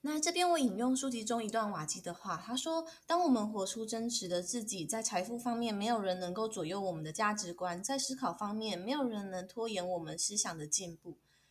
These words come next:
在快乐方面没有人阻止我们的幸福感，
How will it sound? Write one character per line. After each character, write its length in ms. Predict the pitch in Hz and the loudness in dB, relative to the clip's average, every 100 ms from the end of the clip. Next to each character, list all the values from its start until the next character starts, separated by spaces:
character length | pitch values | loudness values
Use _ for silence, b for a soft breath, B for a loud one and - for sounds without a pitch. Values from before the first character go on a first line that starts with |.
| b | b
在 160 | 320 | -4
快 220 | 311 330 311 | 0 2 4
乐 160 | 302 | 2
方 180 | 294 277 | 2 2
面 220 | 285 277 | 4 4
没 120 | 240 | 4
有 140 | 254 233 | 4 4
人 160 | 196 | 2
阻 140 | 202 196 | -2 -2
止 160 | 196 | -2
我 140 | 185 180 | 0 0
们 200 | 151 151 | 0 -4
的 80 | 170 | 0
幸 260 | - 233 | 2 2
福 220 | 208 175 | -2 -6
感， 240 | 165 175 | -6 -6